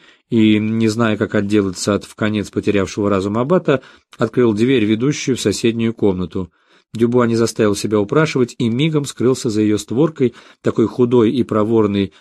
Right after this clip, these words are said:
в поглотившей его полутьме, словно начисто лишённой плоти, несчастная и страшная ворона, прикидывающаяся ангелом.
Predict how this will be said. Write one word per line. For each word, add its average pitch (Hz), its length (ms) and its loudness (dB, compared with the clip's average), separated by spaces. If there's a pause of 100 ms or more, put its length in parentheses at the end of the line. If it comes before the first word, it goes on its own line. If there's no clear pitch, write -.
в - 60 -20
поглотившей 104 600 0
его 98 220 0
полутьме, 131 540 -2
словно 123 380 -2
начисто 131 480 -2
лишённой 123 480 -2
плоти, 107 440 0 (360)
несчастная 131 760 -2 (480)
и 113 100 0
страшная 123 600 0
ворона, 127 520 2 (220)
прикидывающаяся 107 920 0
ангелом. 87 440 -8